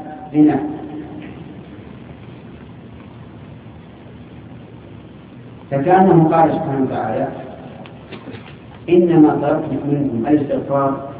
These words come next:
من الذنوب لا لحاجتي لذلك ولا لتضرري بمعاصيكم، ولكن المصلحة لكم".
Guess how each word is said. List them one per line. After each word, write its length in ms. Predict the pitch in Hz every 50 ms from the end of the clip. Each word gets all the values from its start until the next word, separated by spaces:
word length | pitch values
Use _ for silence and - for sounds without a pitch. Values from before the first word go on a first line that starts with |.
| - - - - - - - - - - - - - - - - - -
من 160 | 123 131 135 139
الذنوب 460 | 143 123 131 135 147 151 151 151 - - - - - - - - - - - -
لا 220 | 151 175 190 190
لحاجتي 540 | 190 185 - 180 180 175 - 175 170 175 170
لذلك 520 | 156 156 156 165 175 175 180 180 - - - - - - - - - - - - - - - - 127
ولا 400 | 139 175 185 190 190 190 185 180
لتضرري 500 | 170 151 151 160 160 160 156 160 156 151
بمعاصيكم، 800 | 143 135 135 135 131 123 127 123 147 151 170 170 175 196 190 202 - - - - 185 180 - - - - - - - - - - - -
ولكن 560 | 120 123 127 147 151 143 139 139 135 135 131 131
المصلحة 480 | 131 131 135 - 135 131 127 117 120 120
لكم". 300 | 117 113 - 98 -